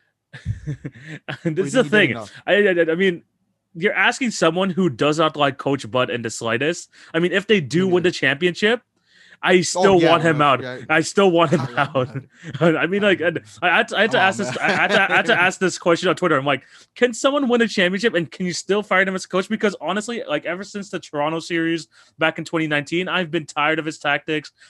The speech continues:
Speaker 1: This guy barely wants to change stuff. Like, I've been wanting him out, but the thing is, I'm like, <laughs> you can't fire a championship coach. You just can't. And I think that's what's probably gonna happen. But, um,
Speaker 2: I
Speaker 1: if
Speaker 2: think
Speaker 1: they,
Speaker 2: it's gonna be
Speaker 1: uh, uh,
Speaker 2: Milwaukee's year.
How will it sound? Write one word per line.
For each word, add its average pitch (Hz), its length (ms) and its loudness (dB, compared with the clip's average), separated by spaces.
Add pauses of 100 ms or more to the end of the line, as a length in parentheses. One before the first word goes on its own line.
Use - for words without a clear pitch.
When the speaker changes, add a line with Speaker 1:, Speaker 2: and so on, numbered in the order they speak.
Speaker 1:
This 160 160 -6
guy 165 180 0
barely 147 360 -2
wants 151 200 -4
to 151 60 -12
change 131 320 -6
stuff. 139 360 -2 (580)
Like, - 280 -18 (260)
I've 170 180 0
been 180 180 0
wanting 170 280 0
him 151 200 0
out, 143 240 2
but 139 100 -8
the 139 80 -8
thing 170 200 0
is, 160 100 0
I'm 151 100 0
like, 143 320 0 (260)
<laughs> - 220 -16
you 165 320 -6
can't 190 360 -2
fire 175 340 2
a 156 80 2
championship 147 540 -2
coach. 110 260 -6
You 104 80 -16
just 147 220 -10
can't. 117 340 -6 (600)
And 147 100 -2
I 147 60 2
think 180 160 -2
that's 170 200 0
what's 170 240 -2
probably 156 320 -2
gonna 156 160 -4
happen. 147 460 -2
But, 131 240 -2 (760)
um, 135 440 -2
Speaker 2:
I - 60 -4
Speaker 1:
if 165 60 -2
Speaker 2:
think 190 80 -6
Speaker 1:
they, 214 180 6
Speaker 2:
it's 175 140 0
gonna 180 120 -2
be - 40 -2
Speaker 1:
uh, - 20 -4
uh, 151 40 -8
Speaker 2:
Milwaukee's 139 400 -12
year. 123 240 -14